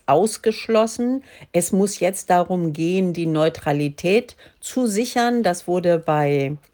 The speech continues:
Markus Lanz im Z D F geäußert von, ähm, mehreren Seiten gleich.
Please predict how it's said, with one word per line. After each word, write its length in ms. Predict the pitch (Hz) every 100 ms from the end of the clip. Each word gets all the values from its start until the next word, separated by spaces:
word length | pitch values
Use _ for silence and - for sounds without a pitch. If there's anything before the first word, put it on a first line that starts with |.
| _ - -
Markus 500 | 160 165 - 147 -
Lanz 400 | 139 170 240 -
im 200 | 165 156
Z 260 | - 147
D 140 | 147 -
F 300 | 170 214 - - - _
geäußert 840 | 190 - 165 196 208 208 196 190 -
von, 800 | - - 156 170 180 180 175 - _ _ _
ähm, 500 | 160 156 151 147 -
mehreren 540 | 151 214 240 196 170 151
Seiten 500 | 143 165 240 254 240
gleich. 580 | 240 233 240 311 -